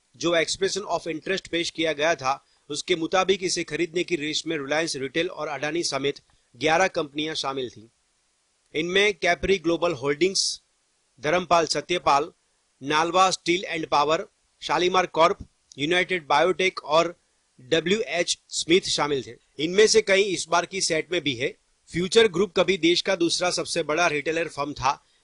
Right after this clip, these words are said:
बिग बाजार वाली कंपनी फ्यूचर रिटेल पर अलग-अलग क्रेडिटर्स के इक्कीस हजार करोड़ रुपए से ज्यादा देनदारी है।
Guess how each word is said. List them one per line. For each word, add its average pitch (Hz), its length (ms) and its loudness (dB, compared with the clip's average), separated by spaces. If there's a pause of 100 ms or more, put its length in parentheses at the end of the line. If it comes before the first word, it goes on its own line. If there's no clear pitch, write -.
(100)
बिग 175 200 0
बाजार 180 340 0
वाली 160 260 -2
कंपनी 151 400 -6
फ्यूचर 143 340 -4
रिटेल 160 320 -6
पर 143 180 -4
अलग-अलग 170 480 -4
क्रेडिटर्स 151 540 -6
के 160 100 -2
इक्कीस 160 400 -6
हजार 147 220 -4
करोड़ 143 240 -6
रुपए 131 300 -8
से 151 180 -6
ज्यादा 131 460 -6 (140)
देनदारी 135 460 -2
है। 104 160 -20